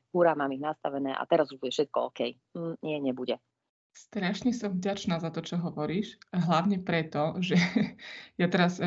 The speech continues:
Speaker 2: vidím so svojou kožou na trh, lebo my sme sa včera dohadovali a, a sme si pýtali, e, písali teda, že aká to bola tá téma, o ktorú sme mali dnes riešiť. A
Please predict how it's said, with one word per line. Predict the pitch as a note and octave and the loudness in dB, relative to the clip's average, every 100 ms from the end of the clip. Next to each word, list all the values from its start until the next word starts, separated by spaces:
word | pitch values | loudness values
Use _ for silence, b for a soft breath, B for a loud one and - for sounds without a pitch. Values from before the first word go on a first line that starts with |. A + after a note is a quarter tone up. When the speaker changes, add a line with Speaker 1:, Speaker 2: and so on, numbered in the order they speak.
| F3 | 2
Speaker 2:
vidím | G3 F3+ F3 | 4 4 4
so | F#3 | 0
svojou | - F3 D#3 | 0 0 0
kožou | - F#3+ E3+ | 0 0 2
na | E3 F3+ | 2 2
trh, | F#3+ F#3+ | 2 2
lebo | F3 E3+ E3+ | 2 2 2
my | F3 | 6
sme | F3+ F3+ | 6 6
sa | F3+ | 2
včera | - F3 | 2 2
dohadovali | E3 F3 E3 F#3 F3+ F3+ | 4 4 6 4 6 6
a, | D#3+ D#3+ B B B B | 4 -2 B B B B
a | E3+ | 4
sme | F#3 | 6
si | F3+ | 6
pýtali, | F#3 F#3 F3+ | 4 2 2
e, | F#3 | 2
písali | F#3 F#3 G3+ F3 | 4 2 4 2
teda, | F3+ F3+ F3+ | 4 4 4
že | |
aká | - F#3 G#3 | 2 2 0
to | F3+ | 0
bola | F#3 | 0
tá | F#3 F#3 | 0 -2
téma, | F3+ E3+ F#3+ - | 0 2 4 2
o | |
ktorú | - F#3 F#3 | 0 0 4
sme | F#3 F#3 | 6 8
mali | F#3 | 6
dnes | F#3 F#3 F3+ F3+ | 6 6 4 2
riešiť. | F#3 F3+ F3+ A3+ G#3+ - | 0 2 2 0 -2 0
A | F3 E3+ | 0 0